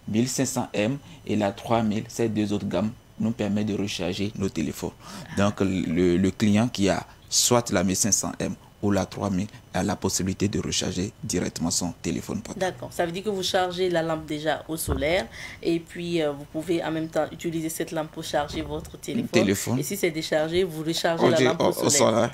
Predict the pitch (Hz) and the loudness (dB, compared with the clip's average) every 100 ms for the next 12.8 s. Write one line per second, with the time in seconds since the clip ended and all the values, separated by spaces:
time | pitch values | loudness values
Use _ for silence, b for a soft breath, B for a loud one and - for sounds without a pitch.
0 | - 208 123 - 110 117 113 110 117 - | 4 6 6 6 6 8 6 8 4 6
1 | 131 123 117 - _ - - - - B | 6 6 6 2 _ -20 -20 -20 -16 B
2 | B 107 - - 110 110 107 101 104 - | B 2 4 2 2 2 2 2 4 4
3 | 165 151 120 113 - 180 - 214 180 143 | 6 4 4 4 4 2 4 4 4 4
4 | 127 117 110 - - - - - - 113 | 4 6 6 6 4 0 0 2 4 6
5 | - 123 170 151 120 117 113 - 117 110 | 8 6 6 6 4 4 2 4 4 4
6 | 104 - 117 110 104 - - 107 - 107 | 4 4 4 4 0 -8 -4 -2 2 2
7 | 107 107 107 113 107 104 101 107 - 107 | 4 4 6 6 4 4 4 2 2 4
8 | 95 98 101 196 98 117 104 104 101 95 | 4 2 2 2 2 2 2 4 4 2
9 | 92 - 110 - 113 92 95 98 104 98 | 0 2 0 0 0 0 -2 2 4 4
10 | 95 - 131 156 - - B B 233 B | 4 2 0 0 -2 -4 B B -12 B
11 | 113 110 107 90 - - - 104 98 107 | 4 4 4 0 -10 -6 2 2 4 0
12 | 107 113 104 95 82 101 104 | 2 2 2 2 2 2 2